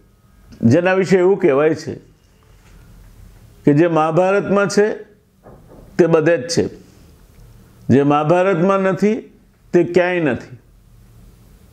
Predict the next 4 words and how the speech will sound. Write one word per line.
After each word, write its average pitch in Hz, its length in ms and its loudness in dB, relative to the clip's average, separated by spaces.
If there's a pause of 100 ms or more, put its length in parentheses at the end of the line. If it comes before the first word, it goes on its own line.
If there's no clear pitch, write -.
(480)
સમાજ 175 540 0
વ્યવસ્થાથી 175 680 0 (100)
માંડી 151 380 0 (1200)
કૂટનીતિ, 160 680 2